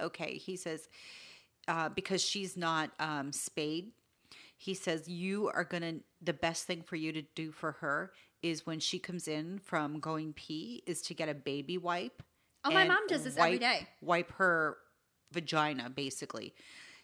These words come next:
Speaker 1: He said, "Because, uh, when she squats to pee, she touches the ground,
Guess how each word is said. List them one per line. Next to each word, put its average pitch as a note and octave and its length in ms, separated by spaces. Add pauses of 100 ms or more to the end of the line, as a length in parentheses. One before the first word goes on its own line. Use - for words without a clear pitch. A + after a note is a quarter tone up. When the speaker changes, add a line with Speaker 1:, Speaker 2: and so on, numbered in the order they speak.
(100)
Speaker 1:
He G3 160
said, F#3+ 280
"Because, F#3+ 680
uh, F3 180
when F3 200
she F#3 200
squats E3+ 680
to - 120
pee, E3+ 600 (400)
she - 320 (120)
touches E3 540
the D#3+ 120
ground, C#3 720